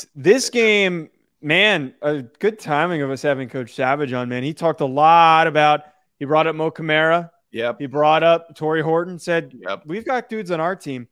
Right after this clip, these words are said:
Speaker 1: That was one of the best quotes that we had going into the week. And I'm still on Colorado.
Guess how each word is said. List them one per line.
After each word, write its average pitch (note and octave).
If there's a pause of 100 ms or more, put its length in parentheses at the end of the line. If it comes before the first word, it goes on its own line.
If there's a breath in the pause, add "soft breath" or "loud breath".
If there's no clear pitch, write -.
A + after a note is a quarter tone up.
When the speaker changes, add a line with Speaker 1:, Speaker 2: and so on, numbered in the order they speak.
(800)
Speaker 1:
That D#3+
was F3+
one E3+
of D#3+
the C#3+
best C#3
quotes C3+
that C#3
we C#3
had C3
going B2
into A#2+
the A#2+
week. B2
And C#3 (1200)
I'm A3
still A3+
on F#3 (720)
Colorado. D#3+